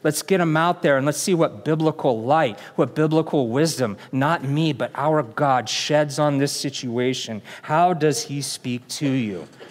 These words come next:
Let's go to our third question. Let's look at some of those common questions and answers that you may have. We've got five. We've got five. The first one, as we look at these questions and try to provide some help,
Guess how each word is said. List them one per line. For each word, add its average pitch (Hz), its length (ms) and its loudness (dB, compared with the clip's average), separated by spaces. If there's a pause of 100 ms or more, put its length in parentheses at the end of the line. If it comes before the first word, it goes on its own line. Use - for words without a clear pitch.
Let's 120 180 -2
go 117 220 2
to 117 60 2
our 117 160 4
third 113 340 -4
question. 82 640 -12 (520)
Let's 110 260 -6
look 120 300 -2
at - 100 -8
some 117 240 -6
of 104 60 -6
those 95 200 -4
common 104 440 -10
questions 135 800 -8 (260)
and 127 180 -4
answers 110 760 -6 (220)
that - 220 -12
you 98 80 -10
may 104 240 -6
have. 82 480 -12 (580)
We've 101 120 -8
got 110 220 0
five. 73 540 -10 (240)
We've 95 140 -10
got 98 220 -4
five. 82 520 -10 (280)
The 139 80 4
first 170 460 0
one, 190 380 0 (540)
as 120 140 -4
we 131 100 2
look 147 160 0
at 165 100 -2
these 156 200 -2
questions 156 480 -2
and 107 100 -8
try 139 200 0
to 139 60 -4
provide 131 360 0
some 104 160 -10
help, 139 260 0